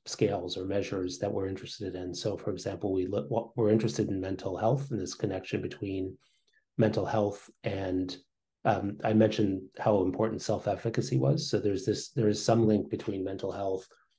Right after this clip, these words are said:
uh, and engagement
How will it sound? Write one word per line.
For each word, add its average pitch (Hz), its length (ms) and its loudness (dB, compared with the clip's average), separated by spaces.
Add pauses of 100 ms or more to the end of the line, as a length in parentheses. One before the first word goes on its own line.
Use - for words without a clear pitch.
(340)
uh, 104 280 2
and 95 540 -4 (720)
engagement 104 560 0